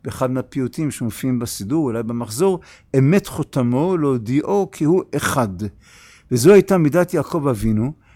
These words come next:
רגילים להגיד שמידת יעקב אבינו זה מידת השלום. למרות שהוא, אה, מתכסח עם לבן, אבל מידתו הייתה רדיפת שלום, כמו שמצאנו במפגש שלו עם עשיו.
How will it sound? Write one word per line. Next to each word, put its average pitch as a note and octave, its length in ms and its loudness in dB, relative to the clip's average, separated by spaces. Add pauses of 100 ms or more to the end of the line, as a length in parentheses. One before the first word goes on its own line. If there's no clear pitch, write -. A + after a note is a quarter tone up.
(140)
רגילים D3+ 260 2
להגיד D#3 180 -4
שמידת D3 320 -8
יעקב D#3+ 140 -10
אבינו D3+ 260 -4
זה B2+ 100 -4
מידת C#3 260 -2
השלום. B2 520 0 (680)
למרות C#3+ 280 -6
שהוא, D3 280 0
אה, A#2 480 0 (1700)
מתכסח D#3 680 2
עם C3 120 -2
לבן, A#2+ 460 -4 (640)
אבל B2 180 0
מידתו D3 400 0
הייתה G3 240 -2
רדיפת D#3+ 460 -2
שלום, E3 380 2
כמו C#3 160 -6
שמצאנו C3+ 640 -4
במפגש A#2 640 -2
שלו A#2+ 160 0
עם A#2 160 2
עשיו. D3 400 0